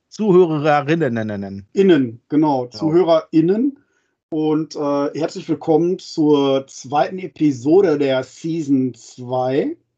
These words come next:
Speaker 1: Genau.
Speaker 2: Wir
Speaker 1: <laughs>
Speaker 2: freuen uns, euch wieder Themen anzubiedern, die ihr wahrscheinlich wieder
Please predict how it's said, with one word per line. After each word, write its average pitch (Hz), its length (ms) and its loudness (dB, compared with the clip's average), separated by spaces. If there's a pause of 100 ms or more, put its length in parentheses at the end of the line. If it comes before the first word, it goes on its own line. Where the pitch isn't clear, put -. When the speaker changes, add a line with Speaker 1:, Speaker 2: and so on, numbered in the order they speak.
(720)
Speaker 1:
Genau. 120 360 -6 (920)
Speaker 2:
Wir 139 140 2
Speaker 1:
<laughs> - 0 -
Speaker 2:
freuen 175 400 0
uns, 226 580 -8
euch 147 480 -2
wieder 139 560 -4 (1600)
Themen 220 720 2 (960)
anzubiedern, 202 800 -2 (880)
die 156 200 -6
ihr 151 180 4
wahrscheinlich 156 460 -2
wieder 139 460 0